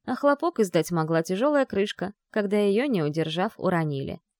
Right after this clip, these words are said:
Так себе теория, но другой я не имела. Вернувшись в свои покои, я позволила себя раздеть.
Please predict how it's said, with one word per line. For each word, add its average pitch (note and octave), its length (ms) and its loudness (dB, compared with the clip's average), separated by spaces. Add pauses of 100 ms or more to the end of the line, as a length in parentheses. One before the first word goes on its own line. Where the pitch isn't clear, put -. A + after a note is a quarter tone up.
(380)
Так A3 180 2
себе E3 200 0
теория, E4+ 400 2
но B3 140 2
другой G#3+ 380 2
я G3 160 0
не D3 260 -2
имела. A#2+ 460 -6 (720)
Вернувшись B3 480 -2
в - 60 -8
свои D#3 200 0
покои, C4 500 0
я C#4 180 2
позволила G3+ 580 2
себя C3+ 300 -4
раздеть. B2 520 -8